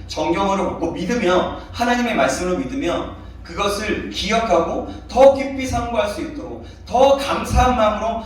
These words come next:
하나님 앞에 나아갈 수 있도록 이것을 기억하고 함께 하나님 앞에 영광 돌리는 그런 주일이라고 할 수 있습니다.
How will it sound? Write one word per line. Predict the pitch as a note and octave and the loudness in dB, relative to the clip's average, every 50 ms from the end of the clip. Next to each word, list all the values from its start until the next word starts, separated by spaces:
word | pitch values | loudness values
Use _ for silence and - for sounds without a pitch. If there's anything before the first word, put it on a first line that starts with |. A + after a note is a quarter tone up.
| - - A3+ | -12 -12 -8
하나님 | A#3 B3+ C4 C4+ C4+ C4 B3+ | -2 0 2 4 4 4 2
앞에 | B3 B3+ A#3+ | 0 0 0
나아갈 | B3 - - - - G#3+ G#3 G3+ | 0 2 2 2 2 2 2 2
수 | - F3 E3+ | 0 -2 -4
있도록 | - - D#3 D#3+ E3 E3+ - - - - - - - - - | -6 -6 -6 -4 -4 -4 -4 -6 -8 -12 -16 -18 -18 -18 -16
이것을 | A#2+ A#2+ B2 C#3+ C#3 C#3 - E3 E3+ - - - - - - - - | -14 -12 -8 -6 -6 -4 -4 -2 -4 -4 -4 -6 -10 -12 -14 -16 -18
기억하고 | - - B2+ C3+ D#3+ E3+ E3+ - - C3+ B2+ B2 - - E3+ E3+ - - - - - - | -16 -10 -4 0 2 2 2 2 0 -4 -6 -6 -6 -4 -6 -6 -6 -6 -10 -14 -16 -14
함께 | - G3+ G3+ G3+ - F3 F3 - - - - - | -12 -12 -10 -10 -8 -6 -4 -4 -4 -6 -10 -10
하나님 | - E4 D#4 D4+ - | -10 -8 -8 -8 -8
앞에 | - - - | -8 -8 -6
영광 | - - - - - - D4 - | -6 -6 -6 -6 -8 -8 -8 -8
돌리는 | - - - - - - - - - - - - - - | -6 -6 -6 -6 -6 -8 -8 -8 -10 -10 -14 -16 -16 -16
그런 | - - A#2+ A#2+ B2 B2 B2 - - - - | -16 -14 -12 -10 -8 -8 -8 -10 -12 -16 -16
주일이라고 | - - - D3+ D3+ D3+ D3 C#3 C3+ - A#2 A#2 | -14 -12 -10 -10 -8 -8 -8 -8 -8 -8 -10 -10
할 | B2 | -10
수 | B2+ B2 - | -12 -12 -14
있습니다. | - - - - - - | -16 -16 -16 -16 -18 -18